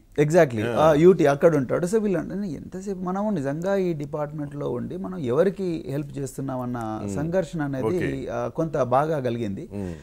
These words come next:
Speaker 1: So, అది స్లోగా
Speaker 2: డెవలప్
Speaker 1: తెల-,
Speaker 2: అవుతూ వచ్చింది.
Speaker 1: హా, ఎక్కువ అవుతూ వచ్చింది.
Speaker 2: మ్మ్.
Speaker 1: తర్వాత తెలంగాణ ఉద్యమం వచ్చింది అప్పుడే,
Speaker 2: మ్మ్.
Speaker 1: సపరేట్ తెలంగాణ ఉద్యమం. సపరేట్ తెలంగాణ ఉద్యమం వచ్చినప్పుడు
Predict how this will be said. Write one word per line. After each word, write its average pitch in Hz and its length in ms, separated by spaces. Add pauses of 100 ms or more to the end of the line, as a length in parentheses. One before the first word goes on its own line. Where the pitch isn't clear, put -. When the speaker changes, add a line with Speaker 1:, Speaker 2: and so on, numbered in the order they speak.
(120)
Speaker 1:
So, 214 60
అది 220 180
స్లోగా 220 500 (440)
Speaker 2:
డెవలప్ 147 160
Speaker 1:
తెల-, 160 100
Speaker 2:
అవుతూ 151 200
వచ్చింది. 113 300
Speaker 1:
హా, 170 240
ఎక్కువ 165 320
అవుతూ 208 200
వచ్చింది. 117 300
Speaker 2:
మ్మ్. 101 100
Speaker 1:
తర్వాత 107 340
తెలంగాణ 208 400
ఉద్యమం 175 300
వచ్చింది 131 280
అప్పుడే, 104 200
Speaker 2:
మ్మ్. 104 180
Speaker 1:
సపరేట్ 123 200
తెలంగాణ 117 320
ఉద్యమం. 95 260 (540)
సపరేట్ 190 380
తెలంగాణ 202 400
ఉద్యమం 175 360
వచ్చినప్పుడు 156 460